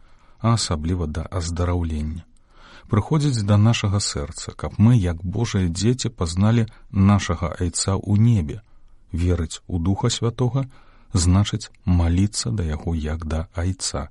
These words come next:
і Сына. Якое пасланне сыходзіць да нас з прысутнасці Духа Святога ў Касцёле? «Кранутыя ім, мы можам змяніць свет, у якім жывём. Мы моцна ўпэўнены», —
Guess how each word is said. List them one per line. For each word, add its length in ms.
і 80
Сына. 460
Якое 300
пасланне 680
сыходзіць 560
да 140
нас 420
з 160
прысутнасці 760
Духа 280
Святога 520
ў 100
Касцёле? 580
«Кранутыя 760
ім, 320
мы 160
можам 400
змяніць 440
свет, 540
у 80
якім 360
жывём. 360
Мы 120
моцна 400
ўпэўнены», — 760